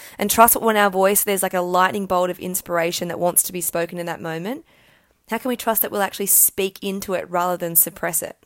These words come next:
Rather than say, you know, go into our heads and try and say the thing that we think people will want us to say.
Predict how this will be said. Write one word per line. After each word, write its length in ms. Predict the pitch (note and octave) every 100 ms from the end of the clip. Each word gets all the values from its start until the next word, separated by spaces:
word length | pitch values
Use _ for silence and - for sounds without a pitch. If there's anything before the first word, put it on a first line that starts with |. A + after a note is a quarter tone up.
| _ _ _ _ _ _ _ _
Rather 300 | F#3+ F#3+ F#3+
than 280 | F#3 F#3 F3 - - -
say, 460 | - - A#3+ C4 A#3+ - -
you 80 | G3+
know, 120 | F#3+
go 260 | F#3 G3 G#3
into 320 | G#3+ G#3 G#3
our 160 | G3 F#3
heads 460 | - F#3+ F3 E3
and 280 | - F3 E3+ - -
try 480 | - - G#3 A#3 B3 -
and 180 | F#3+
say 300 | F#3+ - G3+
the 120 | G#3 F#3+
thing 300 | - G3 F#3+
that 140 | -
we 160 | G3+ G#3+
think 500 | - D4 B3+ - -
people 300 | G#3 G3+ G3
will 160 | G3+
want 280 | F#3+ G3 G3+
us 160 | G#3 -
to 120 | G#3+
say. 560 | - B3+ C#4 D3+ F#3+